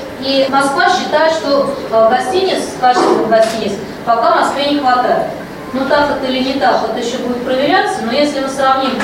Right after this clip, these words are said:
просто как бы цифры, то качественный номерной фонд составляет все еще меньше сорока процентов от общего номерного фонда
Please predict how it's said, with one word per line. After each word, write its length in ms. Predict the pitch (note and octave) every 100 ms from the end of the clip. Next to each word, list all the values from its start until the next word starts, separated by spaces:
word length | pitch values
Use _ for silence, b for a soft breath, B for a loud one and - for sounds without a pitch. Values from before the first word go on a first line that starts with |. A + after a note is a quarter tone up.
| - B3+
просто 280 | B3 A#3+
как 220 | A3 A3 A3
бы 160 | G#3+ G#3+ - -
цифры, 540 | F4 G4+ G4+ - - - - -
то 460 | C#4+ C#4+ C4+ C4 B3 -
качественный 480 | C4+ C4+ B3+ A#3+
номерной 360 | A#3+ B3 B3+ B3+
фонд 240 | E4+ F#4 F#4
составляет 520 | - A#3+ B3 C4+ C4
все 100 | C4
еще 160 | - B3
меньше 260 | E4+ -
сорока 560 | - B3 - B3 - A#3+
процентов 380 | - E4+ - - - -
от 160 | D#4+
общего 340 | D4+ D4 - A#3
номерного 500 | A3+ A3+ B3 C4 C4
фонда 500 | C4 C4 C4 A3+